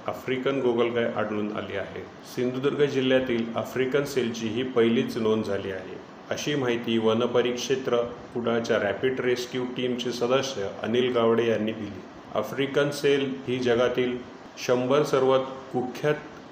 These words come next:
आक्रमक प्रजातीपैकी एक मानली जाते. ही साधारण दहा ते पंधरा सेंटीमीटरपर्यंत वाढू शकते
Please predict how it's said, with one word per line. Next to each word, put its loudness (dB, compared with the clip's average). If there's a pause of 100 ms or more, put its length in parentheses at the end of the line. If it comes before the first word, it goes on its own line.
(160)
आक्रमक 2
प्रजातीपैकी 2 (100)
एक -2
मानली 0
जाते. -8 (560)
ही 0
साधारण 4
दहा 0 (100)
ते 4
पंधरा 2
सेंटीमीटरपर्यंत 2
वाढू 2
शकते -8